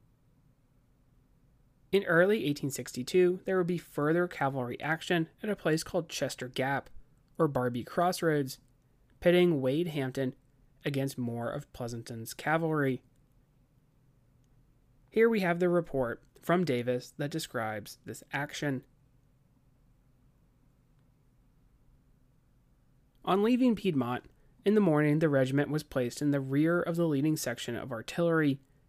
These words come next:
and followed in this order until we came up with the enemy.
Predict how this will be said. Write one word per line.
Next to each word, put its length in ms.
and 120
followed 400
in 120
this 160
order 340
until 340
we 120
came 320
up 260
with 140
the 120
enemy. 400